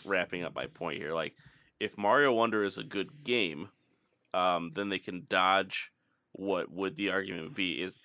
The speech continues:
'cause if Mario Wonder is not a good game, you'll have a s-, big seg-, like, that might be an impetus for a segment of the Nintendo fanboys to be like, "Uh, Mario's going downhill.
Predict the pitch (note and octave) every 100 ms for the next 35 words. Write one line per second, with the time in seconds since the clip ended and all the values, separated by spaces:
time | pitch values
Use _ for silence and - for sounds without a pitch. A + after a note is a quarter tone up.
0 | - C3+ C3+ B2 D3 E3+ C#3+ C3 A2+ F#2
1 | F#2 G2 B2+ G2+ F2 D#2+ D#2+ D2 F2 _
2 | _ _ _ _ G2 G#2 G#2 G2+ F#2+ F2
3 | F#2+ - - _ G2+ F#2+ - G2+ F#2+ -
4 | - E2+ - - G2+ G2+ G2+ F2 F#2+ F#2
5 | F#2 G2+ F2+ F#2+ - - - F#2 G2 F#2
6 | E2+ E2 D#2+ - - F#2 F2 E2 F2+ F2+
7 | F2+ D#2 D#2+ - - E2+ E2 - _ -
8 | - - - - A2+ A2 A2 A2+ A#2 A2
9 | A2 G#2+ G2 G2 F#2+ G2 G2+ G2+